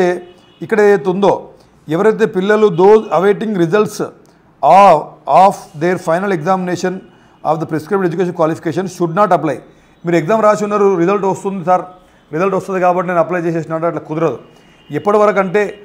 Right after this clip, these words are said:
ఫోర్టీన్ మే టూ థౌజండ్ ట్వంటీ ఫోర్ వరకు మీరు ఖచ్చితంగా మీ దగ్గర memo ఉండాలి. టెన్త్ క్లాస్ పాస్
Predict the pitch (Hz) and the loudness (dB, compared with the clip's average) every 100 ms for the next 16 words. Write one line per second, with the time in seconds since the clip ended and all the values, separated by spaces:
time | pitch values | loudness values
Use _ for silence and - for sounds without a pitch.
0 | _ _ - 185 196 175 226 180 - - | _ _ -8 0 0 2 -2 -4 -8 -20
1 | _ _ _ _ 139 160 196 151 - - | _ _ _ _ -6 -2 0 -2 -6 -20
2 | _ _ _ _ 180 208 202 202 202 180 | _ _ _ _ -8 -4 -2 0 -2 -2
3 | 175 170 185 185 180 156 165 170 151 175 | -6 -4 -6 -2 0 2 0 0 0 0
4 | 262 - _ _ _ _ _ 156 196 190 | -4 -12 _ _ _ _ _ -2 2 4
5 | 170 170 156 185 190 190 202 175 151 175 | 2 0 -6 -6 -6 -2 -2 -2 -2 -2
6 | 190 156 180 208 175 170 147 151 165 170 | -2 -4 -2 -2 2 0 0 -6 -8 -6
7 | 190 185 160 160 | -6 -4 0 0